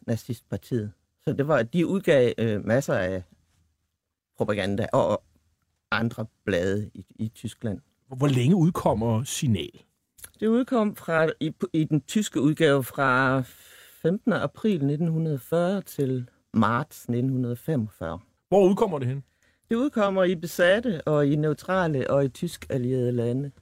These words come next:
Speaker 1: Det blev oversat til i alt femogtyve sprog i løbet af perioden.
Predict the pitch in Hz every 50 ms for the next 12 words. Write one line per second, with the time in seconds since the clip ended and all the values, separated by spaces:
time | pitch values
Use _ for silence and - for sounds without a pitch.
0 | _ - - 139 - 156 147 139 135 135 123 - - 147 156 185 202 - - 156
1 | 139 131 - _ - 180 156 147 156 165 165 135 - - - - 180 175 170 127
2 | 117 117 - - 143 139 156 - _ _ 147 147 147 135 127 - - - 123 120
3 | 117 113 113 123 135 135 139 120 117 113 110 117 - - - 139 123 117 110 113
4 | 123 127 131 139